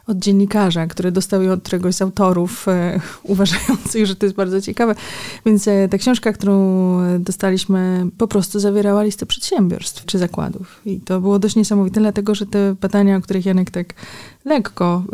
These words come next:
powiedział, <laughs> a które jednak zabrały kilka lat naszego życia,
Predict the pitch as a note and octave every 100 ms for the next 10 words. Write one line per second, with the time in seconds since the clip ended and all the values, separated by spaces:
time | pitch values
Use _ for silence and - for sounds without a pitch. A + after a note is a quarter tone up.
0 | G3 F#3+ F3+ F3+ F3+ F#3 - - - -
1 | B3 - - G#3 F#3+ F#3 F3+ F3+ F#3 F3+
2 | F#3 F#3+ F3+ F#3 F#3+ F#3 E3+ E3+